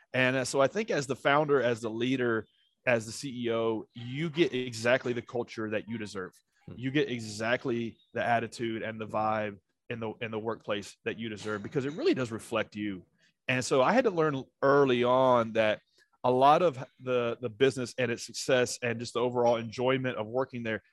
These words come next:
Speaker 1: depended on me, my enthusiasm. It depended on my attitude. It depended on how much I cared about the people that worked there, and how much, and how much just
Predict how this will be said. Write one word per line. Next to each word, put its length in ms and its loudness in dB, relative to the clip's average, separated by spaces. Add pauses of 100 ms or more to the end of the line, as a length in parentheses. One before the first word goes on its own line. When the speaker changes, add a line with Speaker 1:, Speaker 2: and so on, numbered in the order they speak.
Speaker 1:
depended 360 0
on 240 4
me, 400 -2 (320)
my 480 4
enthusiasm. 960 -2 (360)
It 120 -4
depended 440 2
on 360 4
my 500 2
attitude. 580 -2
It 60 -10
depended 420 -2
on 300 0 (440)
how 380 2
much 320 -2
I 240 4 (380)
cared 360 0
about 340 -2
the 60 -12
people 280 -4
that 120 -2
worked 300 -4
there, 260 -6 (320)
and 180 -2
how 120 0
much, 260 -2 (220)
and 120 0
how 180 0
much 340 -4
just 300 -10